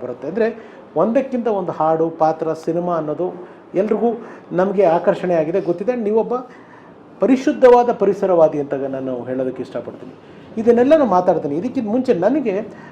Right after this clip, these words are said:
ಒಬ್ಬ ಸಿನಿಮಾ ನೋಡುಗನಾಗಿ ಅಥವಾ ಒಬ್ಬ, ಒಬ್ಬ ಪ್ರೇಕ್ಷಕನಾಗಿ ಒಂದು ಕುತೂಹಲ ಏನಂತಂದ್ರೆ, ನನಗೆ ನಿಮ್ಮ ಬಾಲ್ಯ, ನಾನು ಕೆಲವು ಒಂಚೂರು ರಿಸರ್ಚ್ ಮಾಡ್ಕೊಂಡು ಬಂದಿದ್ದೆ ನಿಮ್ಮ ಬಾಲ್ಯದ ಬಗ್ಗೆ, ನಾನು ಪ್ರಶ್ನೆಗಳನ್ನ ಕೇಳ್ತೀನಿ. but ಅದಕ್ಕೆ ಮುಂಚೆ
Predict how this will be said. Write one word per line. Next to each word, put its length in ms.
ಒಬ್ಬ 200
ಸಿನಿಮಾ 640
ನೋಡುಗನಾಗಿ 720
ಅಥವಾ 240
ಒಬ್ಬ, 200
ಒಬ್ಬ 140
ಪ್ರೇಕ್ಷಕನಾಗಿ 720
ಒಂದು 240
ಕುತೂಹಲ 420
ಏನಂತಂದ್ರೆ, 480
ನನಗೆ 360
ನಿಮ್ಮ 220
ಬಾಲ್ಯ, 460
ನಾನು 120
ಕೆಲವು 380
ಒಂಚೂರು 380
ರಿಸರ್ಚ್ 320
ಮಾಡ್ಕೊಂಡು 340
ಬಂದಿದ್ದೆ 800
ನಿಮ್ಮ 160
ಬಾಲ್ಯದ 380
ಬಗ್ಗೆ, 260
ನಾನು 160
ಪ್ರಶ್ನೆಗಳನ್ನ 480
ಕೇಳ್ತೀನಿ. 380
but 160
ಅದಕ್ಕೆ 180
ಮುಂಚೆ 540